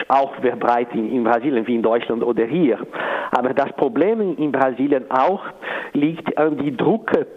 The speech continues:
von Flaschenwasserindustrie, Nestlé, Coca-Cola und allen, äh, an die Leute zu besorgen, dass sie müssen Flaschenwasser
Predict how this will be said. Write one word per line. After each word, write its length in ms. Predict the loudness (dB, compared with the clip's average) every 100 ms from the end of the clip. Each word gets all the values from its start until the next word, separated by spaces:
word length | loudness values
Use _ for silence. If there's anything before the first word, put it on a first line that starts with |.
| -18 -14 -12 -10 -6 0
von 300 | 2 2 0
Flaschenwasserindustrie, 1300 | 2 0 2 0 0 0 -2 0 -2 -2 0 2 2
Nestlé, 400 | 2 0 2 0
Coca-Cola 560 | 2 -2 -2 2 2 2
und 120 | 0
allen, 440 | 2 2 2 -2 -6 -16 -16 -10 -8 -8 -10 -12 -4
äh, 300 | 2 4 2 0 -4 0
an 180 | 0 2
die 140 | 2
Leute 500 | 4 4 2 2 0 -2 -2
zu 120 | 0
besorgen, 560 | 2 0 2 2 2 0
dass 180 | 0 0
sie 100 | -2
müssen 560 | 2 0 2 0 0 -2 -10 -20 -6 2
Flaschenwasser 680 | 2 2 2 0 0 -2